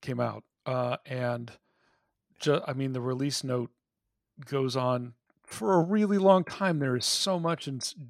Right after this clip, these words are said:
version sixteen point four, just even as compared to sixteen point three. This is kind of the amazing thing, uh, that, I mean, for years, Safari was the slow browser that barely pushed anything, and now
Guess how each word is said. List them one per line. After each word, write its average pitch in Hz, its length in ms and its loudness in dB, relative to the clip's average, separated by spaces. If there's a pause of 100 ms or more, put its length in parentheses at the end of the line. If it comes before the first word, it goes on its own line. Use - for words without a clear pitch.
version 135 260 0
sixteen 147 360 -4
point 131 240 -4
four, 147 200 2
just 120 280 -4 (120)
even 147 220 -4
as 131 140 -4
compared 127 340 -4
to 113 80 -12
sixteen 131 480 -8
point 120 260 -12
three. 143 380 -2 (460)
This 175 120 2
is 160 60 2
kind 170 220 2
of 156 80 2
the 135 60 2
amazing 135 360 2
thing, 156 500 2
uh, 120 300 2 (1000)
that, 127 280 0 (840)
I - 100 -6
mean, 131 180 0
for 131 200 -6
years, 135 720 2 (400)
Safari 131 540 4
was 123 260 0
the 117 220 -4 (120)
slow 127 640 0
browser 123 500 0
that 117 180 -4
barely 120 300 -2
pushed - 280 -2
anything, 123 520 -6
and 120 120 -8
now 127 500 -2